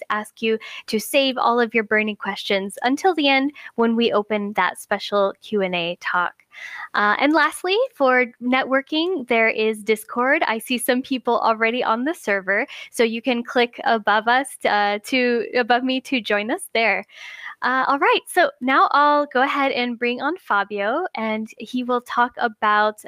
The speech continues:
uh, your first Go project from Zero to Hero. Hi, Fabio.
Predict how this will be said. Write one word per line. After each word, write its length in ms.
uh, 100
your 240
first 500
Go 160
project 680
from 340
Zero 360
to 160
Hero. 540
Hi, 160
Fabio. 540